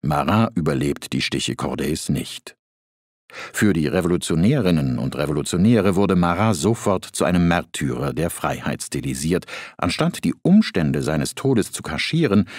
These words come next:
wurden sie in aller Öffentlichkeit verherrlicht. Bei der triumphalen Aufbahrung seines Körpers wurden auch die Badewanne, die hölzerne Kiste, die er als Ablage nutzte,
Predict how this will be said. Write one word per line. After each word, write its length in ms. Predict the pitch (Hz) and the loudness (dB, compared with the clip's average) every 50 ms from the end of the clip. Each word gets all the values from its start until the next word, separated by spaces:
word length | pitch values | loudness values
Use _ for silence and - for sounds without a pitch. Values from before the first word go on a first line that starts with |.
| - - - | -16 -6 0
wurden 360 | - 117 147 165 151 143 131 | 2 4 4 4 4 4 4
sie 180 | 110 120 - | 4 4 4
in 160 | 110 104 107 - | 4 2 2 0
aller 340 | - 113 120 127 123 117 - - | 0 2 2 4 2 2 0 0
Öffentlichkeit 800 | 95 95 - - 80 73 67 65 - - - - - 67 - | -2 -2 0 0 -2 0 -2 -4 -4 -4 -4 -4 -4 -4 -4
verherrlicht. 640 | - 90 85 80 80 - - - - - - - - - _ - _ _ _ _ _ _ _ _ _ | -4 -4 -2 -2 -4 -4 -6 -8 -10 -10 -12 -12 -14 -18 _ -20 _ _ _ _ _ _ _ _ _
Bei 160 | 73 71 64 | -4 -2 -2
der 220 | 60 62 58 - | -2 -4 -6 -8
triumphalen 720 | - - 85 82 85 80 76 - 110 113 127 123 98 85 - | -6 -4 -2 0 0 -2 -2 -2 -2 0 2 2 2 0 2
Aufbahrung 680 | - 113 147 151 - - - 80 80 82 78 90 85 | 0 -2 -2 -2 -4 -4 -2 -2 0 0 0 0 0
seines 280 | - 78 73 71 - - | 0 0 -2 -2 -4 -4
Körpers 460 | - 143 139 123 - 113 92 - - - - - - - _ _ - | -4 -4 -2 0 0 -2 -2 -2 -6 -12 -16 -18 -20 -20 _ _ 0
wurden 380 | 87 113 110 107 95 98 104 | 2 2 4 4 4 2 2
auch 220 | - 87 90 82 - | 2 0 -4 -4 -4
die 140 | - - | -6 -6
Badewanne, 640 | - 78 80 87 101 101 92 92 92 92 92 92 90 - - - - - - | -2 0 0 2 2 2 2 2 2 4 2 2 0 -2 -6 -14 -16 -10 -8
die 120 | 62 58 | -6 -4
hölzerne 360 | 69 78 73 - - 65 67 | -4 -4 -4 -2 -2 -2 -2
Kiste, 400 | 64 - - 147 135 - - - | -2 -2 -2 -2 -2 0 -2 -2
die 180 | 87 80 80 64 | -2 0 0 0
er 140 | 73 73 - | -2 -2 -4
als 140 | 78 78 - | -6 -4 -4
Ablage 480 | - 107 - 92 90 90 92 87 85 | -4 -2 -2 0 0 0 2 2 2
nutzte, 420 | 82 87 90 - - - - 92 | 2 2 0 -2 -2 0 0 0